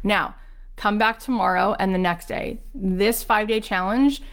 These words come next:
there's never a point where it turns into a webinar and I spend an hour selling you on the, like,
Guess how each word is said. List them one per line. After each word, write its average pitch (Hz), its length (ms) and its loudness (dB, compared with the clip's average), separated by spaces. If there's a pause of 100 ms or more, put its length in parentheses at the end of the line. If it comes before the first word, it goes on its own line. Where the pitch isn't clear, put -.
(220)
there's 214 200 4
never 247 280 4
a 330 60 2
point 226 300 -2
where 202 120 2
it - 120 -2
turns 214 340 2
into 196 380 2
a - 20 2
webinar 330 640 4
and 196 140 0
I 202 80 2
spend 277 320 2
an 320 80 0
hour 262 640 6
selling 269 340 2
you 285 100 4
on 269 80 4
the, 269 100 2
like, 220 140 -4